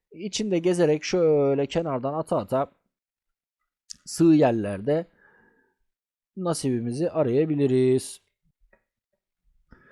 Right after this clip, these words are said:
Yani şu bölgelerden bir şey çıkar mı? Oraları deneyeceğiz.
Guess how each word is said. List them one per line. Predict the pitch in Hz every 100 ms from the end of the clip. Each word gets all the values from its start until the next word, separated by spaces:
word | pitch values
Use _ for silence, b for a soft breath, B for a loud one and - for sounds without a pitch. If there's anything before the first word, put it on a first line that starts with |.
| b b b b b _ -
Yani | 165 160
şu | 180 175
bölgelerden | 170 165 165 160 151 156 147
bir |
şey | - 151
çıkar | - - 147
mı? | 143 135 131 - _ _ _ _ _ _ _ _ _ _ _ _ _ _ _ _ _ _ _ -
Oraları | 170 135 123 143 165 - _ _ _ _ _ _ -
deneyeceğiz. | 175 180 180 147 135 135 -